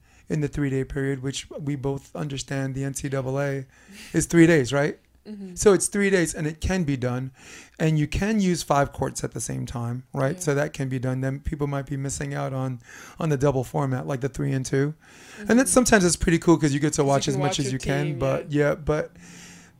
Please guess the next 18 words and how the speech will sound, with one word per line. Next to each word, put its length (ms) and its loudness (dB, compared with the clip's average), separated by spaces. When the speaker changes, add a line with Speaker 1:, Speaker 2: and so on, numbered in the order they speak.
Speaker 1:
um, 360 4
can 260 2
it 100 -2
be 120 2
done? 420 2
Yes. 480 -2
Is 160 2
it 100 2
a 60 2
good 180 4
idea? 440 4
I, 200 0
I, 220 -4
I'd 120 -4
like 280 -6
to 120 -8
think 360 -12
yes 440 -14